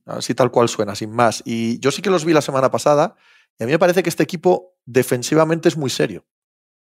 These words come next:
O sea, ha, ha ido cogiendo cierta identidad a lo largo del año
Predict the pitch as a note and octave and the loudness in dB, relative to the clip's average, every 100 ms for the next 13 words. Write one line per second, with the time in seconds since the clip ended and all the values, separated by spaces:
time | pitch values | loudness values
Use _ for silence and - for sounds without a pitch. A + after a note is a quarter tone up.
0 | _ _ _ _ - B2 B2+ B2 C3 - | _ _ _ _ -4 0 0 0 -2 2
1 | D3 F3 F#3 - F3+ E3+ E3 D#3+ D3 C#3+ | 2 2 0 -4 0 2 2 2 2 2
2 | C#3 C3 C#3+ C#3 B2 B2+ D3 D3+ C#3+ C3+ | -2 0 2 2 2 2 2 2 2 2
3 | C#3 F#3+ | -2 -12